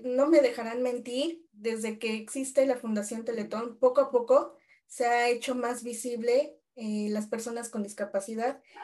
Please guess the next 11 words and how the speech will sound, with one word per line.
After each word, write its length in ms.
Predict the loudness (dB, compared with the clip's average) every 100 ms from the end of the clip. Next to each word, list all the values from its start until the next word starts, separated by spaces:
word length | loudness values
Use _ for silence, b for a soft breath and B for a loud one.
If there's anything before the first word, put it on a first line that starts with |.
| B -14
y 120 | -8
se 180 | -2 -2
han 120 | 0
hecho 280 | 0 0 -2
visibles 760 | -2 -6 -4 0 2 0 -4 _
un 300 | -12 -10 2
poco 640 | 8 8 8 4 4 -8 _ _ _ -16
y 80 | -12
poco 320 | -6 -6 -6
a 80 | -10
poco, 300 | -2 -2